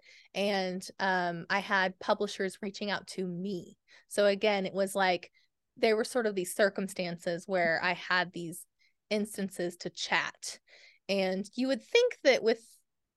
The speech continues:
my success, landing an agent or a publisher would be so fucking easy. It was not. And I think this speaks to the prejudices that the traditional world have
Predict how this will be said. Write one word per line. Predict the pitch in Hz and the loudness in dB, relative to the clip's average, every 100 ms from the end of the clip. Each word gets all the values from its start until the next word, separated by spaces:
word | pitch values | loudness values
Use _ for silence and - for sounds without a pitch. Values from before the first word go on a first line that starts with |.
| _ _ | _ _
my | 240 233 302 | 2 6 6
success, | - - - - 214 - - - - _ _ _ _ _ _ _ _ | 2 -8 -2 2 2 0 -10 -10 -12 _ _ _ _ _ _ _ _
landing | 220 240 320 311 277 | 2 4 4 4 0
an | 240 | -2
agent | 202 226 240 185 | -2 -2 -2 -2
or | 190 | -2
a | |
publisher | - 214 196 185 190 | 0 0 0 0 -2
would | 175 180 | -2 -4
be | 170 156 | -8 -10
so | - - 202 196 | -6 2 4 4
fucking | 202 185 185 180 | 2 -2 -2 -4
easy. | 160 170 160 131 - _ _ _ _ _ _ _ - | -6 -8 -8 -12 -14 _ _ _ _ _ _ _ -2
It | 233 | 0
was | 262 240 | 0 0
not. | 220 196 - - - - _ _ _ _ _ _ | 0 0 -2 -8 -12 -12 _ _ _ _ _ _
And | 202 208 214 214 233 - _ _ | 2 4 2 -4 -12 -20 _ _
I | 220 262 | 4 4
think | - 339 - | 2 -2 2
this | 277 - | 2 2
speaks | - 285 - - - - | -4 -2 -4 -4 -6 -6
to | - 214 202 202 202 _ _ _ | -2 0 2 0 -2 _ _ _
the | 196 | -6
prejudices | - 233 226 202 180 - - - - - _ _ _ _ 208 | 4 4 6 2 0 0 -14 -16 -16 -16 _ _ _ _ 2
that | 208 196 185 - - _ _ 196 | 6 6 4 0 -12 _ _ -6
the | |
traditional | 196 202 214 - 202 196 | -2 0 -2 -2 -2 0
world | 190 175 180 | 2 2 0
have | - 196 185 180 | 0 2 2 0